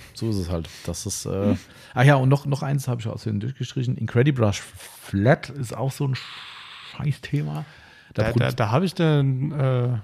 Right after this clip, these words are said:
Speaker 2: wollte ich eine im Laden verkaufen und habe gesagt, "Ah, kann, könnt ihr mir mal eine holen?" Haben keine mehr.
Speaker 1: Ja,
Speaker 2: Haben
Speaker 1: haben
Speaker 2: gesagt, "Äh, okay."
Speaker 1: Keine Flat mehr da.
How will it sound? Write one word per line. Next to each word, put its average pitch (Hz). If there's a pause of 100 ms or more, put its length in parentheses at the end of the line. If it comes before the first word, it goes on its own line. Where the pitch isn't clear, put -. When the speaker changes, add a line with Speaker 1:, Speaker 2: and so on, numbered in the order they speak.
Speaker 2:
wollte 131
ich 151
eine 143
im 135
Laden 123
verkaufen 180
und 143
habe 127
gesagt, 127
"Ah, 139
kann, 147 (120)
könnt 156
ihr 156
mir 143
mal 131
eine 127
holen?" 160 (180)
Haben 147
keine 101
mehr. 101 (100)
Speaker 1:
Ja, 120 (240)
Speaker 2:
Haben 117
Speaker 1:
haben 113 (280)
Speaker 2:
gesagt, -
"Äh, 107 (340)
okay." 127 (100)
Speaker 1:
Keine 123
Flat 123
mehr 127
da. 101